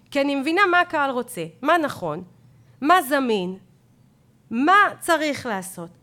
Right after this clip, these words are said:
אבל אני מביאה לתוך זה את הנפש שלי, את הבטן שלי, את הסגנון שלי, את הדרך שלי. אני מחברת, אני מוצאת איזון. וזאת היצירתיות, וזו היוזמה, וזאת הגמישות, והיא מחויבת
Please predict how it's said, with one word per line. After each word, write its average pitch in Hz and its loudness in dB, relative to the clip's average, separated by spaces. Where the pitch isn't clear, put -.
אבל 277 2
אני 370 2
מביאה 392 0
לתוך 440 -2
זה 370 -6
את - -6
הנפש 285 -4
שלי, 277 -6
את 277 -8
הבטן 277 -4
שלי, 269 -8
את 262 -10
הסגנון 269 -4
שלי, 269 -8
את 254 -8
הדרך 262 -6
שלי. 240 -8
אני 285 -2
מחברת, 247 -2
אני 233 -4
מוצאת 233 -6
איזון. 240 -4
וזאת 247 2
היצירתיות, 269 -2
וזו 220 0
היוזמה, 277 0
וזאת 254 -4
הגמישות, 277 -6
והיא 247 0
מחויבת 254 -4